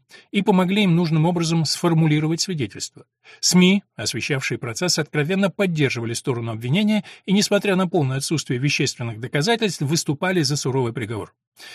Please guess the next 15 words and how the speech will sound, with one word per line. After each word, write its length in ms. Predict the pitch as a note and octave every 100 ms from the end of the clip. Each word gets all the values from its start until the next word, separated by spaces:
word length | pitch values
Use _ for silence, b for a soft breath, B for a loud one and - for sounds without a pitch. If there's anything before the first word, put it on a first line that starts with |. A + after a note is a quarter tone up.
| B B
В 80 |
тысяча 280 | - A3+ -
девятьсот 380 | G#3+ G#3 A3 F#3+
восемьдесят 580 | F3 G3+ G3 F#3 F3 F3+
шестом 500 | - F#3+ - F#3 B2
году 200 | G#2+ G2+
первая 360 | - F3 E3
истица 440 | E3 - E3 - F2+
Джуди 380 | G2+ C#3 F3+ D3+
Джонсон, 600 | A2 E3+ F3 - E2 - B B
страдавшая 600 | - C3+ D3+ F3 - D#3+
шизофренией, 720 | - D#3 E3 E3+ D#3+ G3+ G3+ b b
умерла 560 | G3 F3+ D#3+ D3+ C#3+ C#3+
от 120 | C#3
алкоголизма. 800 | E3+ E3 - F#3+ F#3+ A2+ -